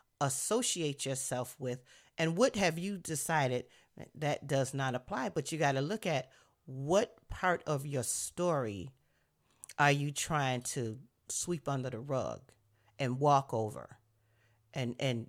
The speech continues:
I'm telling you, dust, dust just stay there.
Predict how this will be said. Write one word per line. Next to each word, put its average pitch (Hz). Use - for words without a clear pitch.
I'm 151
telling 202
you, 131
dust, 175
dust 185
just 185
stay 262
there. 147